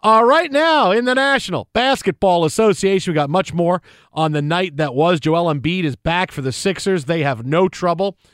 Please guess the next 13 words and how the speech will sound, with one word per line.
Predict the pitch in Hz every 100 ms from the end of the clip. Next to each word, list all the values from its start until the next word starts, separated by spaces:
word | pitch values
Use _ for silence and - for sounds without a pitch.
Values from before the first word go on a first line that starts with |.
| _ _
with | 127 185 -
Miami, | 175 170 170 180 185
one | 147 135 180 190
twenty-eight, | - 185 180 180 160
one | 156 175
oh | 165
eight. | 165
We'll | 160 180
have | 151
more | 165
on | 165 156
this | 160
game | - 156 147